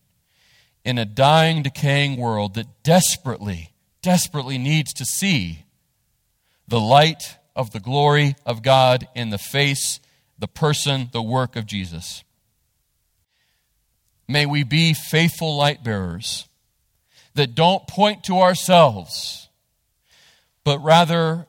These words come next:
may we be light bearers that point to that all-surpassing majesty, the matchless glory of the light of Jesus.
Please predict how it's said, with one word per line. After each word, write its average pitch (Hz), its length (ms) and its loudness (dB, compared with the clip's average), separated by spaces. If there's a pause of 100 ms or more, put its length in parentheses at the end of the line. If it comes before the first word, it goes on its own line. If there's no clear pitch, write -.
may 151 220 -2
we 156 160 0
be 143 460 0 (680)
light 147 400 2
bearers 120 760 -4 (1080)
that - 160 -14
point 151 360 -6
to 135 120 -8
that 120 260 2
all-surpassing 131 1080 -2
majesty, 120 760 -2 (760)
the 101 80 -8
matchless 123 600 -2
glory 120 300 -6
of 101 80 -8
the 104 60 -6
light 98 240 0
of 95 80 -8
Jesus. 87 720 -14